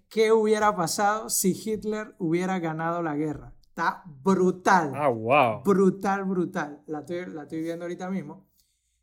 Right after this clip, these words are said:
Speaker 1: Y, y vamos, hay gente que ya se vio todo en, en Netflix y quiere buscar otras cosas. Stremio es una de las herramientas. También he usado
Speaker 2: Bueno.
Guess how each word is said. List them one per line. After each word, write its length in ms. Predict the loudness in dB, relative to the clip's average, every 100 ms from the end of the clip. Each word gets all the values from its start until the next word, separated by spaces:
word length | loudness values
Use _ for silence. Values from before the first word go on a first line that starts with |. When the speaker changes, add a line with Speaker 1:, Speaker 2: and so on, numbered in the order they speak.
| _
Speaker 1:
Y, 500 | -2 0 0 -4 -12 _ _
y 160 | -6
vamos, 480 | 2 4 4 -4 -10 _
hay 240 | -4 -2
gente 260 | -2 -2 -4
que 180 | -2 0
ya 180 | 0 0
se 180 | 0 2
vio 240 | 2 0
todo 380 | -2 -2 -2 -6
en, 320 | -8 -10 -10
en 140 | -10
Netflix 420 | -10 -10 -8 -6 -6
y 100 | -8
quiere 200 | -8 -8
buscar 340 | -10 -10 -12
otras 240 | -12 -16 -14
cosas. 420 | -8 -8 -8 -12 _ _ _ _ _
Stremio 500 | -12 -6 0 2 2 0
es 40 |
una 280 | -2 -2 -2
de 60 |
las 120 | -2 -6
herramientas. 680 | -8 -12 -12 -14 -16 -20 _
También 460 | -12 -10 -10 -6
he 100 | -6
usado 600 | -6 -8 -8 -6 -6 -8 2
Speaker 2:
Bueno. 340 | 4 4 0